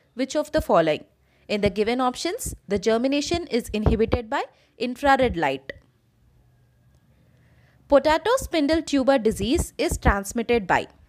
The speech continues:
The potato spindle tuber disease is caused by the viroid, that is potato spindle tuber viroid, and it is the first discovered viroid. And the potato spindle tuber disease is transmitted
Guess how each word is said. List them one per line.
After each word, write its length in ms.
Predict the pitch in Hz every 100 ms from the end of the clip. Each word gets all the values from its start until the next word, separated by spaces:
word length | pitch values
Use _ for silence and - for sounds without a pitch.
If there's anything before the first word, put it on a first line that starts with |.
| _ _ _ 180
The 100 | 214
potato 540 | 214 208 214 262 302
spindle 420 | 302 - 254 269
tuber 320 | 262 269 247
disease 560 | 254 240 233 285 440 - - - _ _ -
is 380 | 403 466 - - _ _
caused 420 | 233 285 381 381
by 160 | 262 214
the 140 | 208
viroid, 400 | 180 170 175 240 -
that 180 | 233 -
is 120 | -
potato 420 | - 220 220 254
spindle 440 | 320 - 247 214 269
tuber 400 | - 208 175 269
viroid, 440 | 226 180 160 151 - - - -
and 220 | 196 262 269
it 140 | 220
is 120 | -
the 100 | -
first 460 | 240 - 294 440 - -
discovered 560 | 226 - 247 226 269 220
viroid. 380 | 196 170 139 - _ _ _ _ _
And 180 | 185 220
the 80 | 208
potato 380 | 226 226 226 247
spindle 360 | - 247 240
tuber 300 | 226 240 226
disease 460 | 208 233 269 403 -
is 140 | 247 -
transmitted 680 | 220 196 - 233 233 294